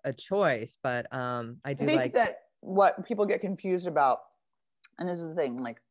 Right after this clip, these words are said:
Speaker 2: you know, was it a choice to pick up the first time and try it?
Speaker 1: Mm-hmm.
Speaker 2: Yes. But did I know I was gonna be an addict? Of course not.
Speaker 1: Yeah.
Speaker 2: And there are plenty of people who are recreational users, and they're not addicts because
Speaker 1: Mm-hmm.
Speaker 2: why?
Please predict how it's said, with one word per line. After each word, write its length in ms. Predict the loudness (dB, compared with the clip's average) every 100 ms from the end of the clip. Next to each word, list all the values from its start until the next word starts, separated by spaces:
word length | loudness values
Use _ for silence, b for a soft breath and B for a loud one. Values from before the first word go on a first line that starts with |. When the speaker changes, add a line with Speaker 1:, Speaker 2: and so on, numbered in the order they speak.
| _ _ -6
Speaker 2:
you 120 | -4
know, 80 | -2
was 220 | -2 0
it 80 | -2
a 80 |
choice 440 | -2 0 2 2 -2
to 180 | -14 -14
pick 260 | -10 0
up 180 | 0 0
the 80 | -6 -4
first 280 | -4 -4 -6
time 280 | -6 -6 -6
and 140 | -10 -14 _
try 340 | -2 2 4
it? 260 | 4 2 0 -2
Speaker 1:
Mm-hmm. 60 |
Speaker 2:
Yes. 300 | 4 4 2 -6
But 100 | -2
did 120 | 2
I 120 | 2
know 200 | 0 0
I 100 | 2
was 120 | 2 0
gonna 180 | -4
be 120 | -4 -4
an 60 |
addict? 460 | -4 -4 -2 -4 -8
Of 100 | -14
course 300 | -4 -2 -2
not. 240 | -6 -8 -10 _ -4
Speaker 1:
Yeah. 360 | 0 0 -2 -6 -4
Speaker 2:
And 100 | 0
there 80 |
are 60 | 0
plenty 260 | 0 0 0
of 60 | -4
people 460 | -6 -2 0 0
who 520 | -2 -4 -2 -2 -4 -8 _ _ -6
are 240 | 0 0 0
recreational 720 | -2 -2 0 -4 -4 -8 -8
users, 640 | -4 -4 -4 -8 -8 -14 -12
and 120 | -8
they're 120 | -6
not 160 | -4 -2
addicts 480 | 0 2 0 -4 -10
because 420 | -10 -6 -2 -2
Speaker 1:
Mm-hmm. 40 | 0
Speaker 2:
why? 360 | 2 4 2